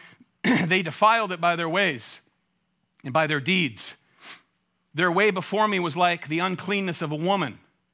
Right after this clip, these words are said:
in her impurity. Therefore I poured out my wrath on them for the blood which they shed on the land,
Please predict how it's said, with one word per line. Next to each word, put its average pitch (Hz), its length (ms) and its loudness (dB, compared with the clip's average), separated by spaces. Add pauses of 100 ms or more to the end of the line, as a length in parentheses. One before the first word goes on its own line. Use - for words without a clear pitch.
(380)
in 165 140 -6
her 160 160 2
impurity. 170 680 -2 (1400)
Therefore 196 480 2
I 160 120 2
poured 208 280 2
out 180 160 2
my 139 140 -2
wrath 147 600 -2 (1900)
on 143 200 0
them 147 360 0 (840)
for 180 140 -6
the 156 100 -2
blood 170 320 2
which 151 240 -10
they 160 120 -2
shed 170 320 0
on 147 140 -2
the 143 60 -4
land, 151 380 -2